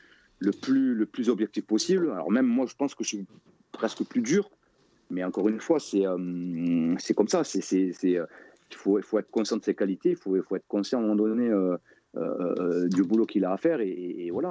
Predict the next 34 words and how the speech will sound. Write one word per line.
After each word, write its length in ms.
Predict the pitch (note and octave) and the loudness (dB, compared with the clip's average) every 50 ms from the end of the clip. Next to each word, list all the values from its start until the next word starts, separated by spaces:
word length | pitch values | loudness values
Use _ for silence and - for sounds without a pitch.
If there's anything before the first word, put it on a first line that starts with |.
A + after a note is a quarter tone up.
| D3 - | -2 -2
Et 500 | - - - - - - - - - - - | -2 -2 -2 -6 -8 -10 -10 -12 -14 -16 -16
c'est, 100 | - - - | -18 -18 -12
c'est 80 | - - | -12 -2
comme 160 | - B3+ C4+ | -2 0 2
ça. 140 | - F#3+ E3 | 2 0 0
C'est, 260 | - - - G#2 G#2 | 0 0 2 2 2
c'est, 180 | - - A#3+ - - - - - | 2 2 -2 -2 -2 -6 -10 -2
pour 120 | - D3 - | 0 0 2
qu'il 100 | - - | 2 -2
progresse, 460 | - - E3 D#3+ D3 F3 F#3+ - - | 0 0 0 0 2 0 0 -2 -4
pour 120 | - - | -10 -8
qu'il 140 | - - C#3 | 0 2 2
aille 80 | B2+ B2 | 4 4
de 60 | A#2+ | 2
l'avant, 220 | B2+ C#3 D3 E3+ | 2 2 2 0
il 80 | D#3 C#3 | 0 -2
faut, 220 | - - G#2+ G#2 | -2 -2 -2 -2
moi, 180 | G2+ G2 A#2+ B2+ | 0 0 -2 -4
pour 140 | - - G#2+ | -4 -4 -4
moi, 140 | C3 C#3+ C3+ | 0 0 0
il 60 | A#2+ | -2
faut, 260 | - - G#2+ G2 F#2 F2 - _ _ _ _ _ _ _ _ _ _ - | -2 -2 -2 -2 -2 -4 -8 _ _ _ _ _ _ _ _ _ _ -20
il 60 | - | -20
faut 140 | - - A#2 | -2 0 2
déléguer. 380 | G#2+ A2 G#2 A2 G2+ G2+ F2+ - _ _ _ | 2 4 2 2 0 0 -2 -4 _ _ _
En 80 | - F2+ | -10 -8
étant 220 | F#2 F2 - G#2 | -2 0 0 0
papa, 380 | G2 - G2+ - A#2+ A#2 A#2+ A2+ | 2 0 0 0 2 2 2 2
euh, 200 | G2+ F#2 F2 F2 F2 B2+ C3 B2+ - - E2+ - - - - _ _ _ _ - - - _ _ _ _ _ _ - - - | 2 0 0 2 2 2 2 0 -2 -6 -12 -14 -16 -16 -20 _ _ _ _ -18 -18 -18 _ _ _ _ _ _ -20 -20 -6
tu 80 | - G2 | -4 -4
n'as 40 | G2 | 0
pas 120 | - A#2 | 2 2
le 80 | A2 G#2+ | 2 2
bon, 600 | F#2+ G2 G2 G2 F#2+ F#2 F#2 F2+ F2+ F2 F2 | 2 2 2 2 2 2 2 2 2 0 0